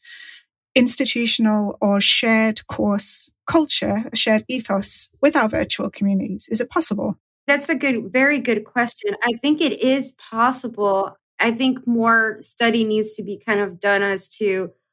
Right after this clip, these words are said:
Speaker 2: what would work, 'cause I don't think it's been paid enough attention to.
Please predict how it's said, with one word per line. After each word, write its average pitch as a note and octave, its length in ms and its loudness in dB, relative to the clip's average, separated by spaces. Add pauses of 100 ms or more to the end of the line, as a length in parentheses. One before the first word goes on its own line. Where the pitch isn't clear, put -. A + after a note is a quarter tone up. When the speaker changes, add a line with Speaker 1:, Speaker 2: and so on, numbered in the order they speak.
(200)
Speaker 2:
what A3+ 340 0
would G#3+ 180 -2
work, A#3 240 2
'cause - 120 -10
I G#3+ 80 0
don't A#3+ 240 0
think B3+ 280 -2
it's - 460 -4 (100)
been A3+ 320 2 (320)
paid A#3+ 240 2
enough G#3+ 280 2
attention F3+ 580 -6
to. - 240 -14